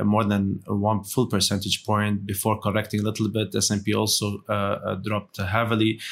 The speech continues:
But if, if you just look at, at the, uh, reaction in the treasury markets, and this is, could be the main driver next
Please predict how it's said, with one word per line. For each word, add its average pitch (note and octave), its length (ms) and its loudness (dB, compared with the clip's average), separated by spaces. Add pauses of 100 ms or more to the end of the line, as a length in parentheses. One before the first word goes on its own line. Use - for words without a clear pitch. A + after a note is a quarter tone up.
(320)
But A#2 420 0
if, - 160 0
if A#2 160 2
you A#2 100 4
just C#3+ 300 2
look F#3+ 200 2
at, B2+ 280 2
at G2+ 140 -2
the, G2+ 320 0
uh, G2+ 160 0
reaction B2 480 2
in G#2 120 0
the G2+ 100 0
treasury A#2 580 0
markets, F#2 720 0
and G2 280 -2
this A#2+ 200 2
is, - 440 2
could F#2+ 180 0
be A2+ 120 4
the G#2 100 2
main A#2 340 4
driver A2 480 2
next G#2 460 0